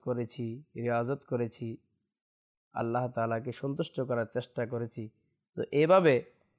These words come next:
আমাদের যে ইবাদতের যে ধারাবাহিকতাটা, এটা যদি আমরা অব্যাহত রাখতে চাই, এই শাওয়ালুল মুকাররম থেকেও আমরা কি ইবাদতের মাত্রা যাতে আমাদের কমে না যায়,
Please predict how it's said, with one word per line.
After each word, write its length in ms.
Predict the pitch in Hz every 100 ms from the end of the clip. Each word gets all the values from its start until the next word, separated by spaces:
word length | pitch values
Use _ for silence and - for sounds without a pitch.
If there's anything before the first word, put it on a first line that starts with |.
| _ _
আমাদের 520 | 127 143 151 - -
যে 140 | 147 165
ইবাদতের 560 | 156 160 202 208 202 165
যে 120 | 151
ধারাবাহিকতাটা, 920 | 127 135 156 165 135 120 113 117 127 - _ _ _
এটা 240 | 131 143 160
যদি 180 | 156
আমরা 260 | 147 139 131
অব্যাহত 340 | 127 127 147
রাখতে 340 | 160 143 143 143
চাই, 240 | 147 160 - _ _ _ -
এই 280 | 127 127
শাওয়ালুল 460 | 123 127 123 139 139
মুকাররম 480 | 131 127 127 131 131
থেকেও 260 | 139 156
আমরা 320 | 156 143 170 254 _ _ _ _ _ _ _ _ _ -
কি 220 | 127 -
ইবাদতের 500 | 135 151 156 151 135
মাত্রা 320 | 135 135 139
যাতে 200 | 139 147
আমাদের 320 | 143 147 147 143 - _ _ _
কমে 280 | - 190 202
না 160 | 170 135
যায়, 160 | 113